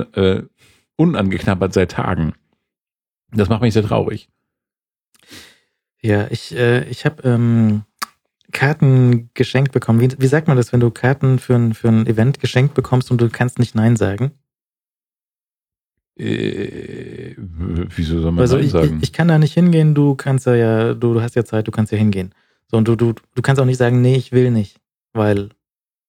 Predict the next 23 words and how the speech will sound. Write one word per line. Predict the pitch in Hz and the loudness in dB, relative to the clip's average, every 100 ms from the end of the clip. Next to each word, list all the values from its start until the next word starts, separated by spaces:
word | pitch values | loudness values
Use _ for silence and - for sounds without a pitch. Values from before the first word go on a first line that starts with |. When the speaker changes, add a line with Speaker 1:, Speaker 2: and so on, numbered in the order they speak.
| _ | _
Speaker 2:
du | - 107 | -6 -2
willst | 107 - | -2 -4
ja | - | -18
eigentlich | 98 101 101 | -18 -20 -18
nicht. | 98 - | -18 -6
Aber | 107 | -2
dann | 107 110 | 0 2
musst | 113 113 | 0 -2
du | |
Speaker 1:
Ach, | 117 | -2
du | |
Speaker 2:
doch | 101 | 0
Speaker 1:
willst | 123 117 | 2 0
Speaker 2:
hingehen. | 104 95 - | -2 -4 0
Speaker 1:
ja | 117 | 0
nicht. | |
Oh, | 78 - | 0 -4
ach | |
so. | - 131 85 _ | -2 -2 -4 _
Speaker 2:
Mhm. | 131 123 127 | -2 -2 -4
Speaker 1:
Aha. | - 73 101 _ _ _ _ _ _ | -6 -6 -8 _ _ _ _ _ _
Keine | - 82 71 | -8 -4 -2
Ahnung. | 135 82 | -2 -4